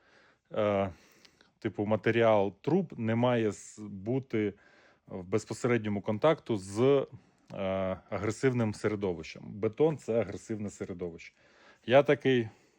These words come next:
"Think about this". Беру оцю муфту, яка там, беру, оп, ось такий дактейп називається, замотав. Думаю, я ж буду заливати бетончиком, щоб воно там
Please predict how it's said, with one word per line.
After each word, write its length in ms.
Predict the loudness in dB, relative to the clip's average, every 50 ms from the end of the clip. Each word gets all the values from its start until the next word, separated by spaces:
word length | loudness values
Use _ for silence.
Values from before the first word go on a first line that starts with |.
| _ -20
"Think 480 | -10 -8 -6 -6 -4 -4 -4 -4 0 2
about 260 | 2 2 2 0 -2
this". 340 | -4 -8 -12 -12 -12 -14 -20 _ _ _ _ _ _ _ _ _ _ _ _ _ _ _ _
Беру 320 | -2 2 4 6 6 6 6
оцю 340 | 6 4 2 2 0 0 2
муфту, 500 | 2 2 0 0 -2 -2 -2 -2 -2 -4 -6 -6
яка 300 | -4 -4 0 0 0 0
там, 360 | 4 4 4 6 4 2 -2 -6 -10 -16 -18 -14 _ -8 -2 -2
беру, 380 | 0 2 2 2 2 2 0 -2
оп, 200 | -4 -4 -4 -4 -8 -18 _ _ -18 -18 -18 -18 -18 -18 -18 -18 -18 -20 -20 -20 -20 -20 -18 -14 -10 -8
ось 180 | -8 -8 -4
такий 500 | -2 -4 -2 0 0 0 0 0 0 -2 -6 -12 -20 -20 -20 -16
дактейп 760 | -10 0 4 4 4 4 2 -2 0 2 2 2 0 -2 -6 -10 -10
називається, 800 | -8 -6 -4 -4 -2 0 0 0 0 -2 -4 -6 -10 -14 -14 -14 _ _
замотав. 800 | -10 -2 4 6 6 6 6 6 4 4 4 4 4 4 4 0 -4 _ _ -20 -20 -18 -16 -14 -6 -2
Думаю, 320 | -2 0 0 2 2 2
я 100 | 2 0
ж 80 | 0 -2
буду 220 | -4 -4 -4 -2
заливати 580 | 2 4 4 4 4 4 6 4 4 4 2 -2
бетончиком, 800 | -2 -2 -2 0 0 0 0 -2 -6 -10 -8 -8 -8 -8 -8
щоб 180 | -8 -8 -8 -6
воно 260 | -4 -2 -2 -2 2
там 240 | 2 2 2 2